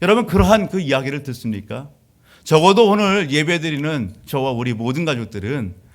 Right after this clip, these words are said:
여러분 또 다른 누군가에게 그러한 신뢰와 인정을 받는 하나님의 백성이 다 되시기를 주의 이름으로 축복합니다. 혹시라도 내가 가정 안에서,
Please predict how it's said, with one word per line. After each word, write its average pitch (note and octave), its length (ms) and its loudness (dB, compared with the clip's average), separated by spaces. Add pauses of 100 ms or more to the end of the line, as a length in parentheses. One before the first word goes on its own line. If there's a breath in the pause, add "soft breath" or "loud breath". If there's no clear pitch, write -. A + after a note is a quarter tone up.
(160 soft breath)
여러분 E3+ 240 -2
또 A#3 100 0
다른 A3 320 0
누군가에게 C#3 1040 -2
그러한 C#3 300 -2
신뢰와 F#3 460 -4
인정을 F3 480 0
받는 B2 520 -2 (200 loud breath)
하나님의 A#3 520 2
백성이 E3 360 -4
다 A#2+ 300 0
되시기를 D#3 760 -2
주의 C#3 220 -2
이름으로 A2 300 -6
축복합니다. A2+ 760 -6 (640 loud breath)
혹시라도 G#3 520 4
내가 B2+ 640 2 (200 soft breath)
가정 E3 380 0
안에서, D#3 640 -2